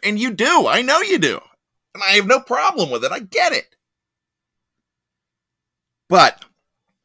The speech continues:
I will say this. Do you want somebody calling you trash because you're not doing your job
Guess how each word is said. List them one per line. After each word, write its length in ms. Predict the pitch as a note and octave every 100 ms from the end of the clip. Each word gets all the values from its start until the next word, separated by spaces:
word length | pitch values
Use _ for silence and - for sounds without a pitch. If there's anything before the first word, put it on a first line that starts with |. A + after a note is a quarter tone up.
| _ _ _ _ _ _ _
I 100 | A2+
will 200 | B2 B2
say 280 | B2+ D3 C3
this. 520 | A#2 C#3 - - - _ _ _ _ _ _ _ _ _ _ _ _ _ _ _ _ _
Do 80 | G#2
you 60 |
want 140 | E3+ A3
somebody 340 | - D#3+ C#3+
calling 560 | - - C3+ C#3 B2 G2+
you 220 | F#2 C3+
trash 760 | - - A#2 C#3 - - - _ _ _ _ _ _ -
because 600 | G#2 A2+ A2 G#2 F#2 - _ _ -
you're 380 | G#2 A#2 C#3 D3+
not 420 | D3 D3 A#2+ E2
doing 580 | A#2 B2+ C3 C3+ C#3 - _ _ _ _ _ _ _ _ _
your 360 | - F#2+ A#2 C#3+
job 640 | B2 - B2 B2 D#3+ -